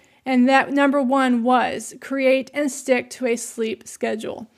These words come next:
Go to bed and wake up at the same time every day. If it helps, set an alarm for bedtime. Changing our sleeping pattern, even for just a weekend, creates sort of a jet lag for the brain and makes it actually harder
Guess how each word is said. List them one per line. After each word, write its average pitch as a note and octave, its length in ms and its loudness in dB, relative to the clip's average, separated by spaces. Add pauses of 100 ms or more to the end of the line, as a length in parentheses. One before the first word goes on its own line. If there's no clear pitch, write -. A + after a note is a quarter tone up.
(400)
Go C4 220 6
to F4 200 2
bed C#4+ 360 6
and A#3+ 220 -4
wake B3+ 200 0
up C4 160 -2
at B3 140 -4
the B3+ 80 -6
same B3+ 280 -2
time B3 380 -4
every A#3+ 380 -2
day. A3+ 400 -6 (520)
If C#4 180 -2
it C4 100 4
helps, D#4 440 0 (260)
set C#4 280 -2
an F4 60 -2
alarm D#4+ 400 0
for C#4+ 240 -4
bedtime. C4 840 -2 (440)
Changing G#4+ 420 2
our E4+ 80 2
sleeping D#4 480 -4
pattern, B3 480 0
even F4 580 -2
for C#4 240 0
just C#4 340 0
a C4+ 80 0
weekend, B3+ 460 -2
creates B3+ 400 -4
sort D4+ 220 -2
of C4+ 80 -4
a B3+ 80 0
jet B3+ 420 -2
lag A#3+ 380 0
for - 180 -6
the A#3 80 -4
brain A#3 340 -6
and B3+ 200 0
makes C#4 240 0
it D4 160 -2
actually C4+ 400 -6
harder B3 680 -2